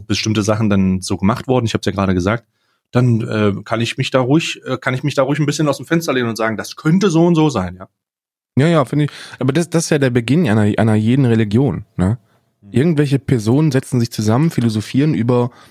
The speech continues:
Speaker 2: über Fragen, die sie haben und, und versuchen, versuchen Erklärungen zu geben. Und diese Erklärungen sind nicht in der Wissenschaft zu finden und deswegen formuliert man etwas aus, das eine höhere Macht darstellt, die aber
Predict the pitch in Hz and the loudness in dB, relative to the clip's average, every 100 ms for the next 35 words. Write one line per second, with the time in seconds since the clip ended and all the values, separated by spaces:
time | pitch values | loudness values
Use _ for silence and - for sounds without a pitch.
0 | _ _ - 113 113 - 123 151 151 147 | _ _ -2 0 0 0 0 0 0 2
1 | 147 139 147 151 160 107 113 104 90 113 | 2 2 2 2 2 2 0 0 -2 0
2 | 113 117 143 127 127 - _ _ _ _ | 0 0 2 0 0 -6 _ _ _ _
3 | - 104 135 156 - - 113 135 160 170 | -6 -2 -2 0 -2 -2 0 2 2 2
4 | 170 - 143 160 175 190 - _ 117 113 | 0 -2 0 2 2 0 -4 _ -2 0
5 | 117 _ 123 120 101 110 123 135 139 139 | -2 _ -2 0 0 -2 -2 0 2 2
6 | 135 113 120 120 117 135 135 123 117 131 | 0 0 0 0 0 -2 2 2 2 0
7 | 135 135 127 - - 117 143 170 170 180 | 0 0 -2 -10 -10 -4 -2 0 0 0
8 | 113 107 127 135 135 135 135 123 117 131 | 0 0 0 0 0 0 0 2 2 0
9 | 135 139 123 117 - 110 147 - _ _ | 0 0 0 -2 0 0 0 -6 _ _
10 | _ _ _ - 123 120 110 131 117 110 | _ _ _ -6 -2 0 2 2 2 0
11 | 127 - 139 - 156 170 - _ _ _ | -2 -2 -2 0 0 -2 -6 _ _ _
12 | _ _ _ _ _ - 131 120 139 139 | _ _ _ _ _ -4 0 2 2 2